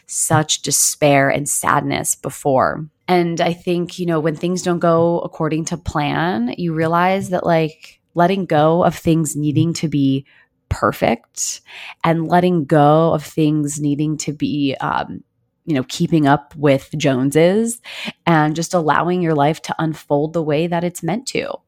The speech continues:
Of course, I'm not just saying, like, let life happen. Like, you know me, I'm a big,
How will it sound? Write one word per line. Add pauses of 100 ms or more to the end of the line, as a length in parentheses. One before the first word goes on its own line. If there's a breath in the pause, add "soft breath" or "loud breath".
(380 loud breath)
Of
course,
I'm
not
just
saying,
like,
let
life
happen.
Like, (260)
you
know
me,
I'm
a
big,